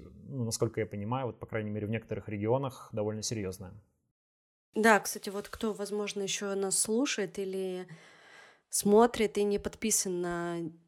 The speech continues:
Speaker 2: твой канал. Дима там много выкладывал как раз писем о том, как людей принуждают к тому, чтобы они наносили буквы Z, буквы В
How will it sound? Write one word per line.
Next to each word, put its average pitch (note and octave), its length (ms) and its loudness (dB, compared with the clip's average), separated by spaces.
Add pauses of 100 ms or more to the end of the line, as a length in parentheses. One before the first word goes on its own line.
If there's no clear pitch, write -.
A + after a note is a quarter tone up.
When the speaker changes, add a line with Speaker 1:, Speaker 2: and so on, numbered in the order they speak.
(180)
Speaker 2:
твой E3 160 0
канал. G3 480 4 (960)
Дима G3 300 8
там F3+ 140 0
много F3 480 0 (160)
выкладывал E3+ 800 0 (560)
как E3 220 -6
раз E3 200 -2
писем A3 500 0 (960)
о G#3 60 -10
том, A3 220 0 (260)
как G3+ 380 4 (180)
людей F#3+ 400 0
принуждают F3+ 800 -2 (180)
к - 80 -14
тому, F3+ 320 0
чтобы E3+ 280 -4
они F3 520 -2
наносили F3 720 -4 (400)
буквы E3 340 -6
Z, G3+ 340 2 (400)
буквы D#3 380 -6
В G#3 400 2